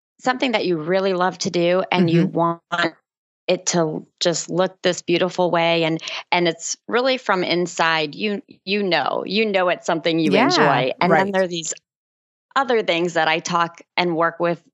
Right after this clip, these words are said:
Speaker 1: so many moms on, and those are the, the things I call the shoulds. And that's kind of where we're leading in here, where
Speaker 2: Yeah.
Speaker 1: it's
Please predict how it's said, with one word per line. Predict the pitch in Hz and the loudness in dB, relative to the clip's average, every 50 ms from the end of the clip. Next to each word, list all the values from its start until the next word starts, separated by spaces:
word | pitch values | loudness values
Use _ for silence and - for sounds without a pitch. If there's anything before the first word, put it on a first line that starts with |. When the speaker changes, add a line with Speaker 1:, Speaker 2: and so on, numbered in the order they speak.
| _ - | _ -8
Speaker 1:
so | - - 208 196 | -2 -2 0 0
many | 190 180 170 | 0 0 0
moms | 160 160 151 156 156 160 143 156 | 2 2 2 2 0 0 0 0
on, | 156 156 151 147 | 2 2 0 -2
and | - - 160 160 160 160 | 0 -2 -2 0 2 0
those | 180 175 170 170 | 0 0 2 0
are | 180 170 | 0 0
the, | 165 170 165 165 | 0 -2 -4 -4
the | - 160 | -6 -4
things | - 151 156 156 156 - | 0 0 0 0 0 0
I | 160 151 | -2 -2
call | 151 - 165 147 143 147 | 0 0 0 2 0 0
the | 147 156 | 0 -2
shoulds. | 165 156 - - 165 131 90 87 95 110 - - - - _ - - - - - - - - | -2 0 0 0 0 0 0 0 -2 -4 -8 -8 -10 -10 _ -12 -12 -8 -6 -6 -6 -2 -2
And | 165 165 160 160 156 | 0 0 2 2 2
that's | 151 156 151 - - - - _ _ _ _ _ _ _ _ _ - | 0 0 -2 -4 -8 -20 -20 _ _ _ _ _ _ _ _ _ -2
kind | 277 240 220 240 | 0 0 0 0
of | 277 294 240 | -2 -2 -2
where | 220 233 220 214 | -2 0 0 0
we're | 196 202 196 190 | 0 0 0 0
leading | 185 196 190 190 185 185 190 | 0 0 0 0 0 0 0
in | 208 233 | 0 0
here, | 254 247 214 190 180 | 0 0 0 0 0
where | 160 180 175 170 170 | 0 2 2 2 2
Speaker 2:
Yeah. | - - 180 180 180 | 2 0 0 0 0
Speaker 1:
it's | 175 - | -2 -4